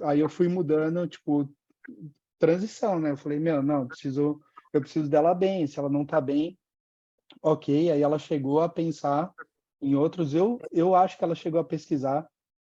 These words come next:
porque ela, depois ela sabia como funcionava o trabalho do Rai, tá ligado? Ela sabia como funcionava o trabalho de um outro cara, que eu não lembro quem era.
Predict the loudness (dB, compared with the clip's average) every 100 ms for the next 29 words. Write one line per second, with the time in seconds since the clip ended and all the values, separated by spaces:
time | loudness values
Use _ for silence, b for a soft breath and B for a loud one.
0 | _ -4 -2 0 2 2 0 -2 -2 0
1 | 0 0 -2 -2 -2 -2 -4 -6 -4 -2
2 | -2 -4 -4 -2 -2 -2 -4 -8 -4 -2
3 | -2 -6 -4 -4 -6 -10 _ _ _ _
4 | _ _ _ _ -6 -6 -4 -2 0 0
5 | 0 -2 -4 -8 -4 -2 0 -2 -4 -4
6 | -4 -2 -2 -2 -2 -4 -6 -4 -2 -2
7 | -4 -6 -12 -10 -4 -2 -2 -4 -6 -4
8 | -4 -6 -6 -6 -4 -6 -6